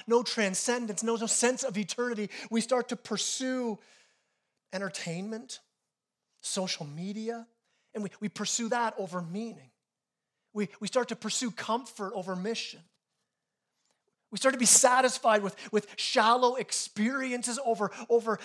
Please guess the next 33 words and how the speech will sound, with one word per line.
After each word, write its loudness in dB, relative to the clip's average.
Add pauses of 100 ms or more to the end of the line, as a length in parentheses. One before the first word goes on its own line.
(120)
transparent, 2
life-giving 0
community, -4 (180)
and 6
we 2
stay 8
on 0
the 4
outside. 4
We -2
stay 8
up 4
on 0
the 8 (160)
surface -2
of -4
the 0
super -4 (160)
flat 0 (140)
culture -2
and -4
avoid -8
the -18
depth. -12 (4000)
And -14
we're -12
fighting -4
constantly -2
this -6
culture -2
around -2
us. -8
Why? 2